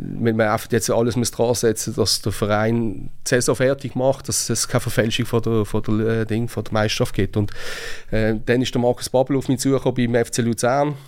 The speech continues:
Und, und, äh, ja, aufgrund von dieser Situation, mit dem Wissen,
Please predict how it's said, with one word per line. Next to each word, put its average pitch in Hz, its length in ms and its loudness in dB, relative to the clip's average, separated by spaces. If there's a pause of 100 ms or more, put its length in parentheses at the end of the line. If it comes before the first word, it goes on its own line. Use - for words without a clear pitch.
(180)
Und, 113 380 0
und, 110 380 -2
äh, 101 320 -2 (1000)
ja, 110 300 0 (260)
aufgrund 135 400 0
von 131 200 -2
dieser 123 200 2
Situation, 123 720 0
mit 123 160 -2
dem 123 180 2
Wissen, 127 400 2